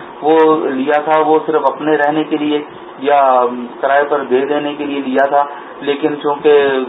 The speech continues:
اس مکان کو بناتے وقت یا بنانے کا مسئلہ نہیں ہے، اس پلاٹ کو یا اس مکان کو خریدتے وقت چونکہ نیت یہ نہیں تھی کہ تجارت کے لیے لے رہا ہوں،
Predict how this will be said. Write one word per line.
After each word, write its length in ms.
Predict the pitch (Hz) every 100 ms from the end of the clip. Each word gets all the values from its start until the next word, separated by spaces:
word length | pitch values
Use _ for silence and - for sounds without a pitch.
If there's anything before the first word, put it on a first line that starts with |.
| - -
اس 240 | 135 143 156 147 139
مکان 460 | 127 139 139 143 143
کو 160 | 147 139 139 - - - 120
بناتے 460 | 120 120 127 156
وقت 360 | 147 147 151 143
یا 220 | 139 139 135 135 123 120
بنانے 320 | 131 135 160 170
کا 120 | 170
مسئلہ 300 | 160 170 170
نہیں 100 | 175
ہے، 60 | 175
اس 200 | - -
پلاٹ 360 | 147 156 160
کو 100 | 170 160 151 - - 160
یا 120 | 160
اس 140 | 156
مکان 380 | 147 143 147 151
کو 120 | 151 147
خریدتے 580 | 151 143 151 151 160 143
وقت 340 | 135 135 135 - - - -
چونکہ 320 | 156 156 156 156
نیت 320 | 139 143 160 151
یہ 160 | 143
نہیں 240 | 131 135 160
تھی 140 | 160 160
کہ 160 | 156 151 147 139 131 127 120 -
تجارت 440 | 123 127 151 160
کے 80 | 160
لیے 180 | 156 151
لے 160 | 147
رہا 280 | 147 143 147
ہوں، 100 | 151